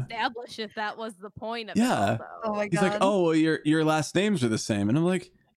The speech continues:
Speaker 2: "It's spelled differently. What are you talking about?"
Speaker 3: <laughs> I, uh, one time I met my friend Michael Rowe from the band Daisy Head. Uh,
Speaker 2: Mm.
Speaker 3: when we met,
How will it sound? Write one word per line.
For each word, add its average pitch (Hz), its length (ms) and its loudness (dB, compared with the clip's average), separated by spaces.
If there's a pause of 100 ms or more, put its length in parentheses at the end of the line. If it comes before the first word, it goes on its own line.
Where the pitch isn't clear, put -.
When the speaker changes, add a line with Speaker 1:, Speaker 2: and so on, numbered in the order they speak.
Speaker 2:
"It's 254 160 -6
spelled 302 560 -2
differently. 123 600 0
What 143 240 2
are 294 40 4
you 285 140 4
talking 220 480 0
about?" 95 240 0
Speaker 3:
<laughs> 392 160 2 (1400)
I, 320 380 2 (120)
uh, 202 400 4 (460)
one 220 280 4
time 208 320 0
I 202 100 0
met 208 320 2 (340)
my 202 140 -2
friend 196 300 -2
Michael 208 360 2
Rowe 175 260 2
from 180 360 -6
the 185 120 -12
band 175 240 -4
Daisy 180 280 -4
Head. 165 320 -8 (420)
Uh, 180 320 2
Speaker 2:
Mm. 98 180 -2 (160)
Speaker 3:
when 196 180 -4
we 226 140 0
met, 202 400 2